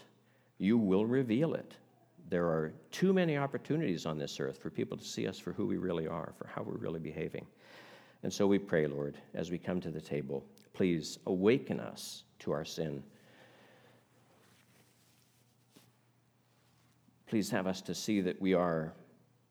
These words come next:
a body united, that we are families, we are a community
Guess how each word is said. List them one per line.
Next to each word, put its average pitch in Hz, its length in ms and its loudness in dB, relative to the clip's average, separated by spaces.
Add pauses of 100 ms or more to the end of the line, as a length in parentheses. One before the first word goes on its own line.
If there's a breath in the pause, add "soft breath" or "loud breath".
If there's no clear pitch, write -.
(680)
a 101 100 -2
body 92 600 -2 (140)
united, 82 680 2 (520)
that 76 180 -4 (100)
we 87 140 4
are 73 120 2
families, 101 920 0 (440 loud breath)
we 90 180 6
are 73 360 4 (160)
a 78 120 -2
community 92 1000 0